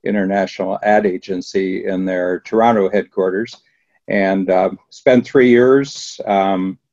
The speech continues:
co-, writing copy for, um, fairly big, uh, corporations, but also a lot of small family-owned businesses. And I got the idea, uh, um,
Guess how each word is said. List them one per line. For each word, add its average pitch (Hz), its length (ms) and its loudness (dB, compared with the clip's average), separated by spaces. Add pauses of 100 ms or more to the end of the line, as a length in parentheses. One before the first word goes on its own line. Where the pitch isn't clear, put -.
co-, 123 220 2
writing 120 400 4
copy 120 440 2
for, 101 520 -4 (400)
um, 101 440 -2 (300)
fairly 131 320 6
big, 107 420 2
uh, 98 200 4
corporations, 120 840 2
but 113 160 2
also 123 480 4
a - 20 2
lot 107 300 2
of 95 240 0 (240)
small 110 540 2
family-owned 107 760 0
businesses. 101 840 -4 (480)
And 101 420 2
I 110 80 4
got 143 240 4
the 123 140 6
idea, 117 640 4
uh, 101 720 -2 (160)
um, 98 520 -2